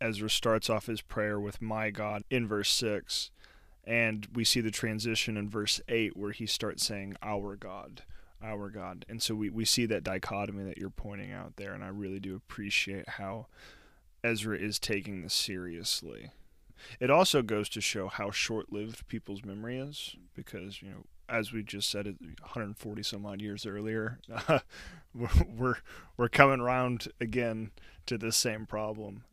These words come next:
And, uh, it's really interesting because the whole Old Testament is kind of this, this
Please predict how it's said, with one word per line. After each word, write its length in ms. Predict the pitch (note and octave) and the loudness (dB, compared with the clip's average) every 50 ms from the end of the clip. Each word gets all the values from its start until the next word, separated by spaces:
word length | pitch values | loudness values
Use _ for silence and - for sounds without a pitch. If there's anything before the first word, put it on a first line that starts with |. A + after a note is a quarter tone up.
| _ - | _ -14
And, 440 | G2+ G#2+ G2+ G2 G2 G2+ G2+ G2 G2 | -12 -10 -10 -10 -10 -10 -12 -12 -12
uh, 240 | G2 F#2+ G2 G#2+ - - - - - - - - - - - - - - | -12 -12 -12 -14 -16 -18 -20 -20 -20 -20 -20 -20 -20 -20 -20 -20 -8 -6
it's 180 | A#2+ G#2+ A2+ | -4 -4 -2
really 400 | A2+ B2 C#3 C#3 C3 B2+ B2 A#2+ | 0 4 6 6 6 6 6 4
interesting 540 | B2 B2 A2+ - A#2 G#2+ - - A2+ A2 A2 | 4 2 0 -2 -2 -2 -2 -2 -2 -4 -4
because 300 | A#2 G#2+ G#2 G#2 G2 G2+ | -6 -6 -6 -6 -6 -6
the 80 | G#2+ G2 | -4 0
whole 280 | B2 A#2 A2+ A2 G2+ - | 0 2 2 2 0 0
Old 180 | A2+ A2+ - | -2 -2 -2
Testament 500 | - - A2+ G#2+ - - A2+ G#2+ G2+ G#2 | -2 -2 -2 -2 -2 -6 -8 -8 -8 -6
is 100 | G2+ - | -6 -6
kind 260 | - - G#2 G#2+ G#2 | -6 -6 -8 -8 -8
of 140 | G#2+ G2+ G2+ | -8 -8 -8
this, 380 | G2+ G2+ G#2 - - - - - | -6 -6 -4 -2 -2 -2 -2 -4
this 600 | D#3+ A#2+ A#2 A2 A2+ B2 A#2+ - - - - - | -6 -10 -10 -8 -4 0 4 6 6 6 4 2